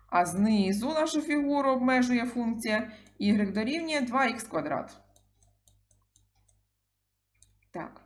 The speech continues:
Працюємо. Площа дорівнює інтеграл від нуля до трьох, верхня шість ікс мінус нижня два ікс квадрат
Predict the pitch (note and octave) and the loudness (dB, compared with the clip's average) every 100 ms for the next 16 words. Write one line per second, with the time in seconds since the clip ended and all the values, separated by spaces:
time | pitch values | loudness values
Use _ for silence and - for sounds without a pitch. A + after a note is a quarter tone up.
0 | _ _ _ _ _ _ _ _ D5+ D5 | _ _ _ _ _ _ _ _ 2 2
1 | C#5 G4 A#3 F3 - D4 D4+ D4+ C4 A#3+ | 0 0 0 -2 -2 2 2 2 0 0
2 | C#4+ F4+ F4 D#4 D#4 - _ _ _ _ | -2 -4 -2 -4 -4 -10 _ _ _ _
3 | _ _ - B3+ F#3 G3 A3+ C#4 D#4 - | _ _ 0 2 2 2 2 2 2 -4
4 | - _ _ _ _ _ - _ - C4 | -18 _ _ _ _ _ -20 _ -8 -4
5 | B3+ B3+ A#3+ G3 E3+ D#3+ G3 A#3+ D#4 - | 2 4 6 6 4 0 -2 0 -2 -4
6 | - _ _ _ _ _ _ _ _ _ | -20 _ _ _ _ _ _ _ _ _
7 | _ _ _ _ _ _ _ _ _ _ | _ _ _ _ _ _ _ _ _ _
8 | F3+ G#3 E3+ D3 - C#2 - - _ _ | 0 4 4 2 -4 -10 -10 -14 _ _
9 | _ - D#3+ G#3+ B3 - - C#3 - - | _ -10 -6 -6 -6 -10 -12 -12 -16 -20
10 | _ _ A#3 A#3+ A#3 E3+ E3+ - G#3+ G3+ | _ _ -6 0 0 -2 -6 -6 -4 -2
11 | E3 D#3+ C#3 - - _ _ _ _ _ | -4 -6 -8 -10 -16 _ _ _ _ _
12 | _ _ _ - F3+ G3 D#3 D3+ - D3+ | _ _ _ -18 0 2 2 -4 -10 -4
13 | F3+ C4+ - | 0 0 -2